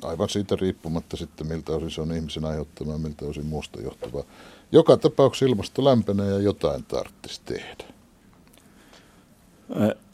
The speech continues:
Speaker 2: niin, kyllä tämä on ihan selvä, niin kuin kaiken tieteen perusteella, ja myös se, että ihminen se itse asiassa aiheuttaa, mutta, mutta monillahan tämä ei sovi, ja sen,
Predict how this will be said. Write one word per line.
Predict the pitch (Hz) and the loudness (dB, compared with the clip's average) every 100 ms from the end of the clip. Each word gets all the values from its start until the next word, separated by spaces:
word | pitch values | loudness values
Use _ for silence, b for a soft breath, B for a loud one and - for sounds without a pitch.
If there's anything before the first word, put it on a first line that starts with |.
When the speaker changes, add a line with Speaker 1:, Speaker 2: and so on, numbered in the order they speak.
| _ - - | _ 2 8
Speaker 2:
niin, | 117 113 85 | 10 10 8
kyllä | 95 92 | 4 6
tämä | 101 92 | 8 8
on | 92 - _ _ - | 6 0 _ _ -4
ihan | 107 95 92 104 | -2 0 -2 -4
selvä, | - - 110 104 90 | -10 4 6 8 6
niin | 87 92 | 2 -2
kuin | - 90 - - - | -4 -6 -6 -16 -6
kaiken | 95 87 92 - - - | -4 -2 -4 -6 -14 0
tieteen | 104 92 - 92 107 b b b b - - | 4 4 2 -2 -2 b b b b -10 4
perusteella, | 104 95 - 92 87 92 226 277 | 6 6 2 2 4 2 -2 -8
ja | 262 92 | -2 2
myös | 90 85 - | 4 2 4
se, | 95 | 4
että | 87 - 92 - - | 4 2 -4 -4 -6
ihminen | 90 90 87 90 | -4 0 -2 -2
se | 95 | -4
itse | - | -6
asiassa | 95 107 | -6 0
aiheuttaa, | 95 87 - - 87 | 0 0 -4 -2 -2
mutta, | 98 - 98 - b b b b b _ _ - | -2 -4 -6 -6 b b b b b _ _ -8
mutta | 90 - 95 92 - 202 254 - | -8 -2 -2 -2 -4 -12 -12 -4
monillahan | 143 98 92 90 92 | 4 6 6 6 2
tämä | - 95 | 6 6
ei | 95 | 8
sovi, | 123 101 | 8 8
ja | 82 | 6
sen, | 90 113 | 6 6